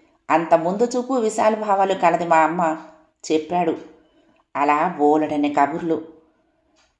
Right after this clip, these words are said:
మంగళ స్నానం ముగించి పెళ్లిపీటల మీదకు వెళ్ళబోతూ మెసేజ్ ఇచ్చాడు. "మనిద్దరం మొదటిసారి కలుసుకున్నప్పటి నుంచి ఇప్పటిదాకా గడిచిన ఈ సమయం నాకెంతో విలువైనది. రొటీన్గా జరగాల్సిన నా పెళ్లిని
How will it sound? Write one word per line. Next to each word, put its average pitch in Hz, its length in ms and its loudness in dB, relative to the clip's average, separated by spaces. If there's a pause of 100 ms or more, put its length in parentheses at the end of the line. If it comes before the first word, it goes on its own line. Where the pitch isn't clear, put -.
(180)
మంగళ 170 320 -2
స్నానం 165 420 0
ముగించి 160 440 -2
పెళ్లిపీటల 190 580 0
మీదకు 156 300 0
వెళ్ళబోతూ 160 460 0
మెసేజ్ 180 440 -2
ఇచ్చాడు. 156 400 -2 (1120)
"మనిద్దరం 175 640 2
మొదటిసారి 170 520 2
కలుసుకున్నప్పటి 151 800 -4
నుంచి 156 640 -6 (180)
ఇప్పటిదాకా 214 520 2
గడిచిన 170 400 2
ఈ 156 240 0
సమయం 165 500 0
నాకెంతో 160 500 0
విలువైనది. 156 720 -2 (720)
రొటీన్గా 247 520 2
జరగాల్సిన 170 580 2
నా 156 160 0
పెళ్లిని 170 560 -2